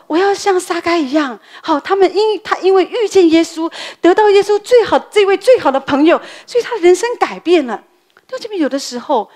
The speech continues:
因为我们人生有太多的历练，我们经过太多的苦难，所以有的时候我们觉得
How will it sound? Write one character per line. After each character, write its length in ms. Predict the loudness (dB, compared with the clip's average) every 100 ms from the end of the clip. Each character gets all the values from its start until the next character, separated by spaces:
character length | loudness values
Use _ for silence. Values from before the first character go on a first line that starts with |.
| _ -20 _
因 120 | 0
为 100 | 2
我 140 | 2
们 200 | 0 0
人 160 | 0 0
生 160 | 0
有 140 | -4 -4
太 480 | -8 -6 -2 0 0
多 220 | -2 0
的 100 | 0
历 360 | 2 4 4
练， 460 | 4 4 4 2 -6 _ _ -4
我 60 | 0
们 140 | 0
经 200 | 0 0
过 160 | 2 2
太 380 | 0 -2 0 2
多 180 | 2
的 80 | 0 -2
苦 400 | -6 -4 -4 0
难， 340 | 0 0 -6 -12 _ _ _ _
所 180 | 0 2
以 40 |
有 60 | 4
的 100 | 2
时 160 | 2
候 60 | 0
我 60 | 0
们 180 | 0 -2
觉 160 | -2
得 260 | 0 0